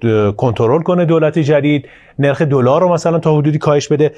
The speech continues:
مشخصاً در مورد دلار بخوایم صحبت کنیم، آیا به نظرتون باید اقدام خاصی نشون بده یا اینکه نه، این، اه، دلار بیست و هفت تومانی دقیقاً داره نشون میده تب و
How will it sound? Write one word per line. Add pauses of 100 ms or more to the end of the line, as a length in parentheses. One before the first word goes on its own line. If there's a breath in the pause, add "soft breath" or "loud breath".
(200 loud breath)
مشخصاً
در
مورد
دلار
بخوایم
صحبت
کنیم،
آیا
به
نظرتون
باید
اقدام
خاصی
نشون
بده
یا
اینکه
نه،
این، (440 loud breath)
اه،
دلار
بیست
و
هفت
تومانی
دقیقاً
داره
نشون
میده
تب
و